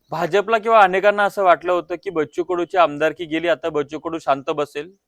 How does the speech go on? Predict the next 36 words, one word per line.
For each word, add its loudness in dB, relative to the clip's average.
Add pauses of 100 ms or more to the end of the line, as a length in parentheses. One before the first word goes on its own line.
परंतु -8
खऱ्या 2
अर्थानं -4
बच्चू -8
कडूमध्ये -6
काय 0
गट्स -4
होते -12
ते -8
त्यांना -4
कळाले, -2
कारण -6
की -14
आमदारकीमुळे -6
ते -12
मर्यादित -6
राहत 0
होते -14
मतदारसंघापर्यंत. -8 (680)
आता 2
ते -4
आमदारकी 0
नसल्यामुळं -4
महाराष्ट्राचे 0
झालेले -2
आहेत 0 (360)
आणि -6
बच्चू -8
कडू -8
ही -8
एक -8
स्वतःमध्ये -6
खूप -14
मोठी -14
ताकद -4
आहे. -12